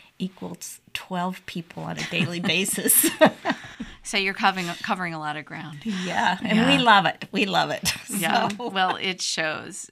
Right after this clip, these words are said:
Speaker 2: Um, you know, I was reflecting on this. Why, why do you think that people love the Nutcracker so much? Why do you think it's such a, um, cherished ballet?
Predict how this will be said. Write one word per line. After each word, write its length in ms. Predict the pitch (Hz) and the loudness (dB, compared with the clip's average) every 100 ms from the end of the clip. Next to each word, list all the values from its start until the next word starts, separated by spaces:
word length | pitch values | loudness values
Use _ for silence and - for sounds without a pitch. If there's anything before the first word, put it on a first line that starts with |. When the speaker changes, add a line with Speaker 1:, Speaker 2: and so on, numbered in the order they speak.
| - | 2
Speaker 2:
Um, 320 | 175 104 90 - | 6 6 2 -4
you 80 | 226 | 2
know, 60 | |
I 80 | 269 | 4
was 300 | 254 254 - | 2 0 -4
reflecting 600 | 254 247 - 240 247 220 | -4 -4 -4 -4 -4 -2
on 160 | 202 190 | -2 -4
this. 280 | 180 175 - | -4 -4 0
Why, 160 | 233 | 0
why 200 | 254 247 | -2 -8
do 80 | 330 | -6
you 160 | 359 311 | -6 -8
think 500 | - 208 190 - - | -8 -6 -6 -10 -8
that 240 | - - | -8 -8
people 260 | - 208 185 | -10 -10 -8
love 260 | 170 160 160 | -6 -6 -8
the 60 | |
Nutcracker 580 | 170 - - - - - | -12 -12 -14 -16 -12 -10
so 180 | 220 - | -10 -10
much? 320 | - - - | -10 -10 -10
Why 140 | 220 233 | -10 -10
do 100 | 262 | -10
you 160 | 262 | -12
think 320 | 254 214 214 | -12 -10 -10
it's 180 | - - | -10 -12
such 280 | - 185 - | -10 -10 -8
a, 200 | 180 170 - - - - - - - | -8 -8 -12 -20 -20 -16 -16 -18 -12
um, 420 | 180 170 165 165 - | -8 -8 -8 -10 -8
cherished 800 | - - 156 160 151 - - - _ _ - | -8 -6 -8 -10 -8 -6 -8 -12 _ _ -16
ballet? 800 | 175 170 156 156 165 - 175 | -8 -6 -6 -8 -12 -12 -14